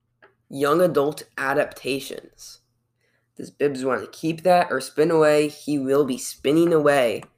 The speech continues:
Now, this is big. Bibiani has to take whatever he gets here. And it is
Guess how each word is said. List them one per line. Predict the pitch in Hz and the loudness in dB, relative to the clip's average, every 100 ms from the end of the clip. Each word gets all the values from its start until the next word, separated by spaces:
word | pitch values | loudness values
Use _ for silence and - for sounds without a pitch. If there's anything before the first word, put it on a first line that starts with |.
| _ _ _ _ _ - | _ _ _ _ _ -8
Now, | - | -4
this | 123 131 | -2 -4
is | 131 131 | -8 -2
big. | 156 143 123 | 4 4 2
Bibiani | 143 143 147 143 139 131 | 0 2 4 4 2 -2
has | 143 147 156 | -4 -4 -4
to | 151 | -4
take | 147 156 156 | 0 0 2
whatever | 147 147 143 | 2 2 2
he | 147 135 | -2 0
gets | 147 151 - | 4 4 2
here. | 135 113 110 - _ _ _ _ _ _ _ _ - | -4 -2 -4 -6 _ _ _ _ _ _ _ _ -12
And | 123 | 0
it | 143 147 | 2 6
is | 151 110 - - - | 6 4 -2 -16 -20